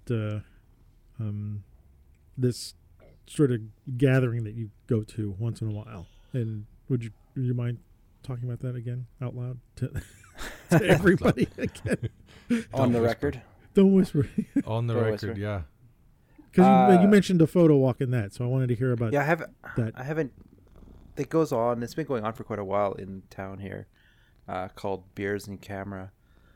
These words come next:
Speaker 3: Beers and Cameras. I think it's modeled after something that happens in San Francisco, I believe.
Speaker 1: Mm-hmm.
Speaker 3: Um, and it's hosted by,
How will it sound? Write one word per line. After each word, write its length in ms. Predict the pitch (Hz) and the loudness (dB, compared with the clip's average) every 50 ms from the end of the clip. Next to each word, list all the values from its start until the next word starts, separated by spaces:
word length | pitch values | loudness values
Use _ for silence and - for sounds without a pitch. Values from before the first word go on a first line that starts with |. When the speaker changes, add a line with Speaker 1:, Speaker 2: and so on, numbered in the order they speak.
| _ _ _ _ _ _ | _ _ _ _ _ _
Speaker 3:
Beers 180 | 131 131 131 117 | 4 4 4 4
and 80 | 110 | 0
Cameras. 440 | - - 110 104 104 98 92 - - _ | -4 -6 -6 -6 -6 -6 -8 -10 -14 _
I 280 | _ _ _ _ _ | _ _ _ _ _
think 120 | - 135 147 | -8 -6 -6
it's 140 | 143 - | -6 -4
modeled 360 | 117 107 101 107 110 113 107 104 | -2 0 0 2 2 0 0 0
after 440 | 98 98 - - - 107 101 92 90 | -2 -4 -4 -4 -4 -4 -4 -4 -4
something 340 | - 113 101 - 113 101 95 | -8 -10 -10 -8 -8 -8 -8
that 180 | 90 87 - - | -8 -8 -8 -8
happens 360 | 92 90 - - 95 92 90 | -10 -10 -10 -10 -12 -10 -12
in 100 | 92 87 | -12 -12
San 220 | - - 98 90 | -10 -10 -10 -10
Francisco, 560 | - - - - - 92 90 - - - 90 90 | -10 -14 -18 -16 -14 -14 -14 -12 -10 -8 -8 -8
I 60 | 90 | -8
believe. 640 | 87 95 95 98 98 98 98 101 110 123 131 - - - - - - - | -8 -8 -8 -6 -6 -6 -6 -6 -6 -8 -10 -12 -18 -20 -20 -14 -10 -8
Speaker 1:
Mm-hmm. 160 | 117 95 95 107 | -8 -6 -6 -8
Speaker 3:
Um, 400 | 98 90 90 92 92 87 92 - _ _ _ _ _ - _ _ _ _ _ _ _ _ | -8 -8 -8 -8 -8 -10 -12 -16 _ _ _ _ _ -20 _ _ _ _ _ _ _ _
and 100 | - 110 | -6 -6
it's 160 | 107 - - - _ _ _ _ - - _ _ _ _ _ - | -6 -6 -8 -14 _ _ _ _ -20 -20 _ _ _ _ _ -10
hosted 640 | - - - - 131 131 135 - - - 117 104 98 | -8 -6 -4 -2 -2 0 -2 -2 -4 -6 -8 -8 -6
by, 480 | 107 104 98 98 95 95 92 92 101 | -6 -4 -4 -4 -4 -6 -8 -8 -10